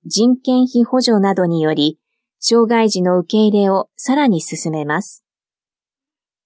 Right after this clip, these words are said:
本年秋に地域こども家庭支援センター関の分室を開設します。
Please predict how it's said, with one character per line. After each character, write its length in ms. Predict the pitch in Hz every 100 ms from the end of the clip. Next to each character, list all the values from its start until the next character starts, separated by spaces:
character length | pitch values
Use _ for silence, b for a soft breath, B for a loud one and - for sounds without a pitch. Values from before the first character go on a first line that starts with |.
| _ _
本 280 | - 330 294
年 240 | 247 196 190
秋 280 | 240 -
に 240 | 202 180 - _ _ _
地 220 | - 285 277
域 220 | - -
こ 140 | 180
ど 100 | 226
も 140 | 269 277
家 120 | 262
庭 160 | 269 254
支 200 | 254 247
援 220 | 240 240
セ 200 | 233 233
ン 80 | 220
タ 340 | - 165 139 -
ー 20 |
関 400 | - 277 285 220
の 160 | 175 156
分 260 | 185 240
室 300 | 247 - 262
を 80 | 247
開 240 | - 202
設 260 | 185 180 -
し 140 | -
ま 160 | 170 185
す。 180 | -